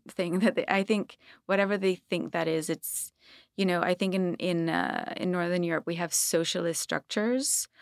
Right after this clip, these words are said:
but we have often conservative governments, you know? And, um, and that does mean that there is a structure in place to help people who can't.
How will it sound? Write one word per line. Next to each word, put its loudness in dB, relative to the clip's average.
but 4
we 2
have 2
often 2
conservative 0
governments, -2
you 2
know? 2
And, 4
um, 4
and 4
that 0
does 2
mean 2
that 0
there 4
is 2
a -2
structure 0
in 0
place 0
to -4
help 0
people -6
who -2
can't. -2